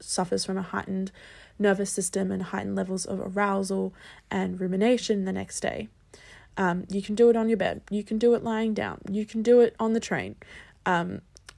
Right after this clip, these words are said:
eh, but it really does help to just kind of close your eyes and focus on your thoughts, how you feel physically and emotionally, and don't try and judge those thoughts or unpack them. Simply just notice them as they come up into your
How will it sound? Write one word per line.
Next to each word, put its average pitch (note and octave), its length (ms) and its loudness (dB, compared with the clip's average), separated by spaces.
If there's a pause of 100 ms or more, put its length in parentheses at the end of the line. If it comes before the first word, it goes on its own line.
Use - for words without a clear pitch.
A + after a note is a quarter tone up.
(120)
eh, G3+ 100 8
but G3 140 6
it F#3+ 60 2
really G3+ 240 8
does F3+ 220 4
help F3+ 200 -2
to - 80 -12
just F#3+ 160 -2
kind F3+ 160 -4
of F3+ 100 -8
close F#3+ 240 0
your G3 160 0
eyes A3+ 460 4
and A3 180 -4
focus A#3 380 0
on G3 140 -2
your F3+ 140 -4
thoughts, - 580 2
how - 180 -8
you F#3 160 -4
feel G#3+ 600 2 (400)
physically G#3 720 2
and F#3 100 -2
emotionally, F#3 680 -2
and A3 140 0
don't B3 220 0
try B3+ 160 -6
and A#3 140 -2
judge F3+ 320 -2
those F3+ 240 -2
thoughts F3 360 -2
or F#3+ 60 -4
unpack F#3+ 440 -6
them. F3+ 180 -2
Simply A3+ 360 -4
just G3 300 -4 (460)
notice C4+ 400 0
them A3+ 340 0
as G3+ 200 -6
they G3 100 -2
come G3+ 240 -4
up G#3 180 -4
into G3 320 -6
your F#3 440 -4